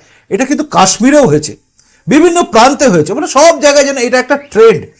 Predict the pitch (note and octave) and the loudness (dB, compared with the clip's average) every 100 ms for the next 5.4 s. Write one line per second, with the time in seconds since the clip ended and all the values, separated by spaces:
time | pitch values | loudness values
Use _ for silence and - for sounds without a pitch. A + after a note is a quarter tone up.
0 | _ - G3+ B3 C3 F3+ A3 C#4+ C#4+ C#4+ | _ -6 -4 -2 -2 -2 2 0 0 -2
1 | C4+ D4 - C4 D#4 E4 D#3+ E3+ F3+ F3 | -2 -2 0 2 0 0 -4 0 0 0
2 | E3+ D3+ B2 G#2 F#2+ _ _ _ - - | -2 -2 -2 -8 -16 _ _ _ -8 -2
3 | D4 D#4 D#4 D4+ A#3 C4+ C#4 D4 D4+ C4 | 0 2 2 0 0 0 2 4 4 2
4 | G#3+ A3 A#3+ A#3+ B3+ A3+ A#3 A#3+ B3 A3+ | 2 2 2 2 0 0 0 2 2 2
5 | G#3 G#3+ D4 | 2 2 0